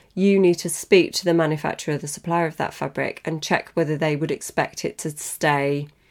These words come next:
as part of their main collection and ensure that it's not seasonal, not something that they're looking to run down and remove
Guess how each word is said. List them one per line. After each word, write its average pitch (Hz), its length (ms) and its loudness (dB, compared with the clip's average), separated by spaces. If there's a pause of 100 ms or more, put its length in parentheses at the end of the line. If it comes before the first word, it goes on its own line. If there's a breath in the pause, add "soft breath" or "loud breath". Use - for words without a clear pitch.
(100)
as 156 100 -4
part 190 220 2
of - 100 -8
their 214 100 6
main 247 240 6
collection 147 640 -2 (160)
and 151 260 -2
ensure 160 360 0
that 190 160 0
it's - 160 -4
not 180 160 2
seasonal, 233 580 4
not 196 200 0
something 165 300 -2
that - 120 -6
they're 160 100 -2
looking 156 340 -2
to 160 120 -6
run 151 260 0
down 156 300 0
and 143 240 -2
remove 143 480 -2